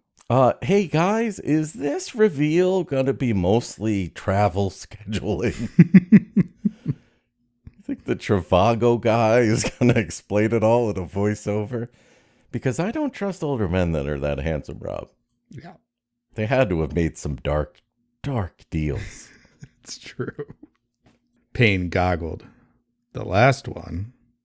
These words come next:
Speaker 2: Renault nodded. "But of course, the Japanese were here only a year ago,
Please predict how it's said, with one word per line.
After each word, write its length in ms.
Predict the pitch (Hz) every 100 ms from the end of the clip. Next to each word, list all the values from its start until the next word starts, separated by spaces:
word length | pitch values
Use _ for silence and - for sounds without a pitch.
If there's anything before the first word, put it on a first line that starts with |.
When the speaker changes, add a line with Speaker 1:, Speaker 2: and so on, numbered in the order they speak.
| _ _ _ -
Speaker 2:
Renault 320 | 147 151 151
nodded. 520 | 147 139 107 - - _ _ _ _ - - - - _ _
"But 120 | - 90
of 100 | -
course, 540 | 165 190 123 - - _ _ _ _ -
the 100 | 123
Japanese 640 | 143 170 - 127 156 98
were 140 | 87 82
here 260 | 90 95
only 300 | 107 147 160
a 60 | 156
year 260 | 160 180 92
ago, 400 | 76 92 -